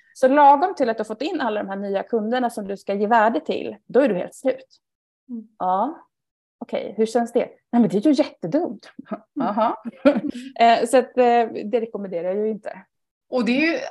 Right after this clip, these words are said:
Speaker 1: jag tänker, allt det här som du berättar här, det är ju sånt man lär sig nästan först. Det är bra om man kan få informationen i, liksom innan, men det är sånt man lär sig. För jag har också ge-, genomgått kampanjer och känt bara, det var inte värt det.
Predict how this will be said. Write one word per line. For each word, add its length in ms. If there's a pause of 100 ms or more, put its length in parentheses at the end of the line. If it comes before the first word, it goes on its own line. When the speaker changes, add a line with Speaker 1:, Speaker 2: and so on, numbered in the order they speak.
(140)
Speaker 1:
jag 220
tänker, 280
allt 260
det 60
här 120
som 240
du 80
berättar 380
här, 160
det 60
är 40
ju 60
sånt 320
man 240
lär 320
sig 300
nästan 320
först. 200
Det 80
är 40
bra 220
om 80
man 120
kan 140
få 160
informationen 640
i, 260
liksom 340
innan, 200
men 140
det 60
är 40
sånt 260
man 80
lär 120
sig. 120
För 80
jag 60
har 40
också 200
ge-, 320 (120)
genomgått 380
kampanjer 520
och 60
känt 260
bara, 260
det 120
var 120
inte 460
värt 380
det. 160